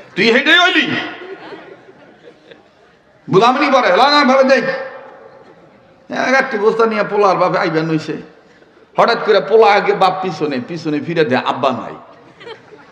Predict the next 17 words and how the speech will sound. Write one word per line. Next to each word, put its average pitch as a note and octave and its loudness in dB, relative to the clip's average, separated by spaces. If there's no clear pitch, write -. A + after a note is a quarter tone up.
এরে - 0
আব্বা G3+ 2
গেল F#3 4
কোনে G#3+ 0
রে? G#3 -4
ভালো B3 2
করে A3 2
খেয়াল G#3+ 2
করে G#3+ 0
দেখে F#3+ 0
আব্বা E3 0
মুতবার F3 0
বইছে। C#3 -4
মুতবার F3+ -2
বুঝেন G3 2
তো? G3+ 2
পেশাব B3 0